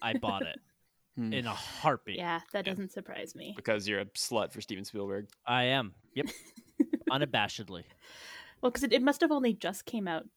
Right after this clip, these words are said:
Speaker 2: in theaters in Kamloops, did it?
Speaker 1: Yeah, it did.
Speaker 3: Yeah, just recently.
Speaker 2: Yeah.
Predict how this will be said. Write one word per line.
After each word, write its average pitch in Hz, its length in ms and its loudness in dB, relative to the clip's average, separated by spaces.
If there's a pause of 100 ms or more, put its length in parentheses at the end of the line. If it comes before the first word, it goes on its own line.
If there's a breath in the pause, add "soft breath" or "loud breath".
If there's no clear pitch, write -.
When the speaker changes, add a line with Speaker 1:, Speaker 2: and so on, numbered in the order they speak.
(560)
Speaker 2:
in 180 200 -6 (100)
theaters 170 320 -2
in 165 100 -4
Kamloops, - 460 -8
did - 160 -8
it? - 200 -6 (260)
Speaker 1:
Yeah, 120 140 0
it 101 80 -6
did. 101 160 -8 (320)
Speaker 3:
Yeah, 101 200 0
just - 180 -10
recently. 98 300 -10 (260)
Speaker 2:
Yeah. 262 100 -18